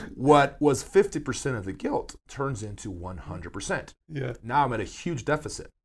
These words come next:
Speaker 1: right? Because now I'm dealing with someone who takes no, uh, uh, uh, share, doesn't just take their share of the blame. I'm one hundred percent guilty of the problem now, even though I may be not gui-, you know, very small guilt or, you know,
Speaker 2: Yeah.
Speaker 1: whatever, let's say fifty for argument's sake.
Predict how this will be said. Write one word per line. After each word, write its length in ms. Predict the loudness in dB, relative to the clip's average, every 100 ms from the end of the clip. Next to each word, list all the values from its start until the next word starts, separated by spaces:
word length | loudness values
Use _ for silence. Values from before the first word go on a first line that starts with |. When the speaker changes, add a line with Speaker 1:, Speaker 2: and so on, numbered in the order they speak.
| _
Speaker 1:
right? 260 | -4 -4 -4
Because 240 | -4 -4
now 200 | -2 -2
I'm 80 | 0
dealing 240 | 0 -2
with 100 | -6
someone 420 | -6 -4 -2 -4
who 160 | -6 -8
takes 280 | -6 -8 -4
no, 380 | 4 6 4 -2 _ -10
uh, 260 | -6 -6 -4
uh, 160 | -6 -8
uh, 300 | -8 -6 -6 -8 -10
share, 220 | -6 -4
doesn't 260 | -2 0 0
just 120 | -2
take 100 | -2
their 100 | -4
share 200 | -2 -4
of 80 | -4
the 60 |
blame. 260 | -6 -10 -10 -14 _ 0
I'm 240 | 2 2
one 180 | 2 2
hundred 220 | 2 -2
percent 300 | -4 -6 -6
guilty 300 | -2 -2 -2
of 80 | -6
the 60 | -6
problem 380 | -6 -4 -4 -6
now, 200 | -8 -8
even 240 | -6 -2
though 120 | 2 2
I 60 |
may 180 | 0 -2
be 180 | 0 -2
not 300 | 0 -2 -2
gui-, 120 | -6
you 80 | -6
know, 100 | -6
very 400 | -4 -2 -2 -4 -10 -18 _ _
small 340 | -4 0 0
guilt 280 | 0 -2 -2 -2
or, 320 | 0 0 -4 -8
you 80 | -4
know, 160 | -4 -6 -16 _ -10
Speaker 2:
Yeah. 180 | -8 2
Speaker 1:
whatever, 340 | 10 10 10
let's 200 | 8 2
say 120 | 2 0
fifty 340 | 2 -2 -2
for 160 | -4 -4
argument's 300 | -4 -8 -10
sake. 140 | -10